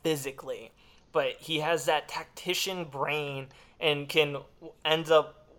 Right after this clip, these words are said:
winning fights, or is able to win fights that normally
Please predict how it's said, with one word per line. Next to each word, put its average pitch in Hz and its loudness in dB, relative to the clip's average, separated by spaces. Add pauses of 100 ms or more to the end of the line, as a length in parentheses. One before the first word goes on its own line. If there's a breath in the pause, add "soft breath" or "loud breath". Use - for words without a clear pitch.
(140)
winning 165 2
fights, 147 2 (500)
or 139 2 (240 loud breath)
is 151 -8 (100)
able 165 4
to 151 -6
win 143 0
fights 135 -2
that 139 -4
normally 147 0